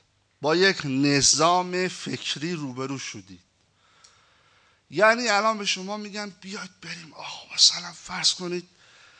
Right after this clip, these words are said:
در نظام فکری، اه، این حلقه ها، این،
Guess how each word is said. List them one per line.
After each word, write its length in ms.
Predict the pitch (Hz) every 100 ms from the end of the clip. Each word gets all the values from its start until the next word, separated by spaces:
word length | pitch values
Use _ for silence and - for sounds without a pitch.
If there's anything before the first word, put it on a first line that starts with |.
| - _ -
در 200 | 160 160
نظام 560 | 160 156 151 180 180 175
فکری، 680 | 165 147 143 - - 175 170
اه، 260 | 165 165 165 185 185 - 120 117 - - -
این 680 | 175 160 143 127 - 78 -
حلقه 400 | 160 147 135 127
ها، 280 | 117 107 -
این، 520 | 127 123 113 110